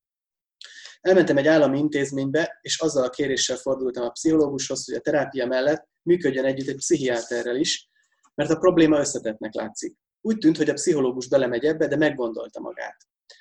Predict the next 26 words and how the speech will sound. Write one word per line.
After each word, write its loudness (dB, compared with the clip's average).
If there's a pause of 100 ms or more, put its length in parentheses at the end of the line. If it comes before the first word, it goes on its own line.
(120)
A -4
második 0
alkalommal 0
kirúgott, 2
mondván, 0
hogy -4
előbb 2
hozzon 0
le 2
a -2
pszichiáter -6
a -4
marihuánáról, -2 (240)
aztán -2
majd -2
menjek -4
vissza -6
hozzá -2
alvásterápiára. -6 (220)
De -2
a 4
pszichiáter 2
a 2
drogambulancián 0
kikacagott -2
azzal, -2